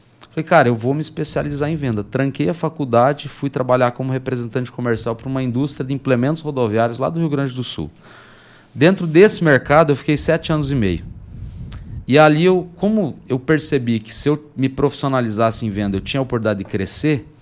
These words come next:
eu fui fazer uma faculdade de gestão comercial e depois disso eu fui fazendo inúmeras outras formações complementares.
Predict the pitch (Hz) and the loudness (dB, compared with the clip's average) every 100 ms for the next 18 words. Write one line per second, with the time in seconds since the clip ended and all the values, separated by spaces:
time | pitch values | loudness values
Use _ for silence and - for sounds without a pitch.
0 | _ _ _ 104 - 120 120 110 107 104 | _ _ _ -10 -6 -4 -2 -2 -4 -4
1 | 110 110 104 95 92 - 104 98 98 90 | -6 -4 -2 -2 -4 -8 -10 -8 -8 -6
2 | - 107 139 139 139 131 123 139 - 139 | -4 -2 -2 -4 -2 -2 -2 -6 -6 -4
3 | 151 - 139 139 165 160 185 190 143 156 | -4 -2 -2 0 0 0 0 0 0 0
4 | 165 139 - 127 123 117 120 110 120 110 | 0 -2 -2 -2 -2 -2 -4 -4 -4 -2
5 | 113 117 107 76 71 - - | 0 0 -2 -6 -6 -8 -12